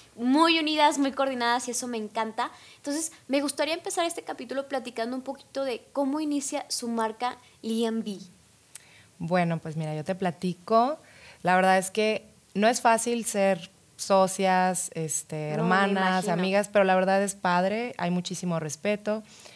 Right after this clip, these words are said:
Speaker 2: Ante nada, yo creo que los valores es lo principal que nos ha llevado esta relación y poder seguir adelante y trabajarlo profesionalmente. Y bueno, todo viene desde ahí.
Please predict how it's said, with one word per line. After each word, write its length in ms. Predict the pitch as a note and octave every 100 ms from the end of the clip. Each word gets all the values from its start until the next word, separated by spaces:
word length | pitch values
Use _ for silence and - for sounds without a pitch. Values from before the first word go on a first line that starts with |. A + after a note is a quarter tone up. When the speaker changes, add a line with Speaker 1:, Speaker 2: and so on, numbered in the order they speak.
| - -
Speaker 2:
Ante 260 | F#3+ F#3+ F#3+
nada, 180 | F#3
yo 100 | G3
creo 140 | G3+ G3+
que 80 | A3
los 160 | G#3+
valores 480 | F3+ E3+ E3+ F#3 -
es 140 | F#3 F3+
lo 100 | G3
principal 720 | G#3 G3 F#3 D#3+ E3+ E3+ F3
que 140 | F#3+
nos 220 | F#3 E3+
ha 240 | E3+ D#3+ D#3+
llevado 680 | F3 F3+ E3 E3 E3+ F3 E3+
esta 280 | E3+ - E3+
relación 560 | E3 D3 C#3+ F3 G3
y 60 | G3+
poder 200 | G3 D#3+
seguir 220 | D#3 E3 F3
adelante 480 | D#3+ D3+ D#3 F#3
y 80 | F#3+
trabajarlo 520 | F3 D3 C#3+ D3 D3+
profesionalmente. 960 | - E3+ E3 D3+ D3 D3+ D#3+ E3+ G#3+ A3+ - - - - - - _
Y 100 | G3+
bueno, 300 | G3 B3 C#4+
todo 240 | A3 G#3+ A3
viene 240 | A3+ A3
desde 280 | A3 G3 F#3
ahí. 240 | F3+ D#4